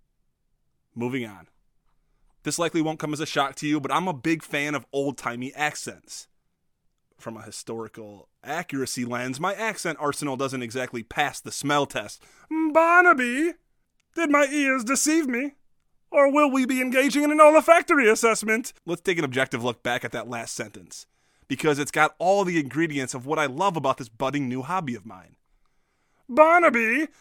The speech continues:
Speaker 1: I mean, I'm not certain that Barnaby was even a prevalent given name back in the old days, or even that it's a name at all, but it seems like it should be, right? So we'll just go with it. But once I had Barnaby's attention, I proceeded with what everyone knows comes next for an old-time guy.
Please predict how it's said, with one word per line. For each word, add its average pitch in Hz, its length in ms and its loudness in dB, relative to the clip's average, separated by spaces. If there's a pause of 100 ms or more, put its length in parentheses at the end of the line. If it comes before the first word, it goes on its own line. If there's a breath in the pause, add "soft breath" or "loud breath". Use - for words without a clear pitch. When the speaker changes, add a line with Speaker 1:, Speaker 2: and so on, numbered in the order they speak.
(100 soft breath)
Speaker 1:
I 208 60 -6
mean, 185 240 0 (260)
I'm 247 80 -2
not 277 160 -2
certain 160 220 -2
that 123 160 -6
Barnaby 127 420 -2
was 120 180 -6
even 120 180 -8
a 107 60 -12
prevalent 143 480 -4
given 139 240 -2
name 135 220 -2
back 135 220 0
in 131 40 -4
the 131 80 -4
old 127 200 -4
days, 139 320 -4 (260)
or 156 140 4
even 180 180 0
that 156 120 2
it's 143 140 -4
a 139 40 -2
name 139 240 -2
at 113 80 -6
all, 156 400 -6 (400)
but 185 100 -2
it 185 60 -4
seems 240 220 -2
like 170 140 -6
it 117 60 -8
should 117 220 -6
be, 113 120 -10
right? 139 220 -6
So 160 100 -6
we'll 143 120 -4
just 139 180 -10
go 110 140 -6
with 95 180 -18
it. - 220 -20 (760)
But 131 80 -6
once 185 220 -2
I 185 60 0
had 143 180 -2
Barnaby's 123 380 -2
attention, 151 480 -4 (220 soft breath)
I 135 80 -4
proceeded 175 500 -4
with 151 180 -6
what 143 160 -2
everyone 185 400 -4
knows 147 280 -2
comes 147 300 -4
next 151 240 -4
for 131 100 -8
an 120 80 -8
old-time 147 420 -4
guy. 127 320 -4